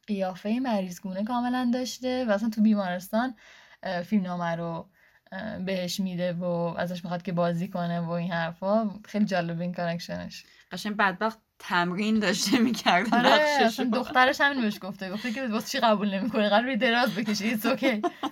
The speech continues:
Speaker 2: <laughs> حالا که اینو گفتی یاد این افتادم که، اه، این صحنه این که تام کروز توی بالینه، بر بالینه پدرش هستش و،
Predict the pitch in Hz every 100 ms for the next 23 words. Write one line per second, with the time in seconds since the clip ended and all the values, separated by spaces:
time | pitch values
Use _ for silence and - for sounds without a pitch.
0 | - 240 - 453 - - - - 262 277
1 | 370 359 320 285 277 330 349 359 359 311
2 | 330 349 349 370 359 - - - - 214
3 | 233 226 - - 277 294 302 240 233 254
4 | 277 294 285 269 269 277 269 262 196 180
5 | 180 180 175 _ _ - 185 175 175 165
6 | 160 160 156 151 147 165 147 143 143 147
7 | 147 143 143 147 147 147 175 175 170 156
8 | 170 143